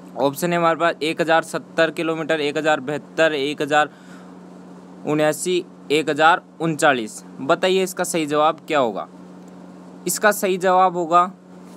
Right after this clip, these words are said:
एक हज़ार सत्तर किलोमीटर। कुल स्थलीय सीमा की बात करें तो पाँच हज़ार नौ सौ बीस किलोमीटर है, जबकि केवल अंतर्राष्ट्रीय, अंतर्राष्ट्रीय मतलब किसी देश के साथ लगती हो तो राजस्थान केवल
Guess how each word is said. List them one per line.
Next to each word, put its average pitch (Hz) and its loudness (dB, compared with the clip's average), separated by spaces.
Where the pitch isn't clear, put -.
एक 165 0
हज़ार 175 2
सत्तर 185 -4
किलोमीटर। 135 -4
कुल 226 0
स्थलीय 214 0
सीमा 196 -4
की 190 -4
बात 180 2
करें 180 -4
तो 185 -2
पाँच 170 2
हज़ार 170 0
नौ 165 -6
सौ 180 -4
बीस 175 -6
किलोमीटर 170 -4
है, 170 -4
जबकि 165 -4
केवल 196 2
अंतर्राष्ट्रीय, 180 0
अंतर्राष्ट्रीय 185 -2
मतलब 196 -4
किसी 208 -6
देश 170 0
के 190 -6
साथ 175 0
लगती 143 -8
हो 160 -4
तो 160 -4
राजस्थान 160 -2
केवल 185 0